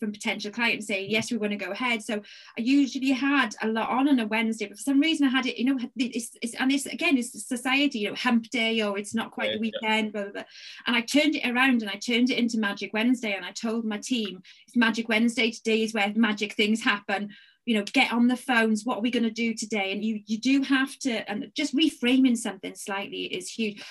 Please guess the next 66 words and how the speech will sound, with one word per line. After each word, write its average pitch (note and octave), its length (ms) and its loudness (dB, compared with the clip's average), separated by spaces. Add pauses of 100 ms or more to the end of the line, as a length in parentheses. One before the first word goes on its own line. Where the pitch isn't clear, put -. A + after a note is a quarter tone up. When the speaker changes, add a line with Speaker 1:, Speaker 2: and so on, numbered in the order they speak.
(120)
Speaker 1:
One C#4 160 6
other D4+ 160 4
thing C4+ 220 8
that A3+ 120 2
I'd G#3 140 0
listened C4 340 4
to B3 120 0
the G#3+ 80 2
other G#3 80 2
day, G#3 160 2
I G3+ 40 -4
can't A#3+ 220 0
remember A3+ 200 4
who A#3 140 4
it G3 80 0
was, G#3 220 0
it G3+ 80 -4
might G#3+ 80 0
have - 80 -8
been G#3 100 0
on G#3 140 -4
Clubhouse, A3 640 0
or F#3+ 200 -6
I, - 220 -6
and - 120 -10
I'd - 220 -8
love A3 220 -2
to, G#3 140 -4
to, - 240 -18 (240)
to C#4 60 -2
tell C4 200 0
you C4 180 4
who B3 60 0
it - 80 -4
was G#3+ 220 -2
that G#3+ 100 -4
shared A3 280 4
this. G3+ 140 -8 (140)
Speaker 2:
<laughs> - 60 4 (460)
Speaker 1:
Um, G#3+ 320 -2 (120)
there B3 140 0
was B3 160 -2
a, B3 80 -2
a, - 320 -4
a A3+ 140 -6
thing C4+ 260 6
that A3+ 180 -2
I A3 40 -6
think C#4+ 180 2
it F4 60 -2
was C4 100 0
Cher A#3 460 2
once G#3 360 -4
said, A3+ 360 -6 (580)
um, G3+ 240 -4
like, - 160 -2
ask C#4+ 240 0
yourself, A3 380 -2 (100)
is C4 160 2
it C4 140 2
gonna B3+ 180 2
matter A#3+ 380 0
in F#3 140 -8
five F#3 280 -10
years' F#3 240 -10
time? F#3 480 -12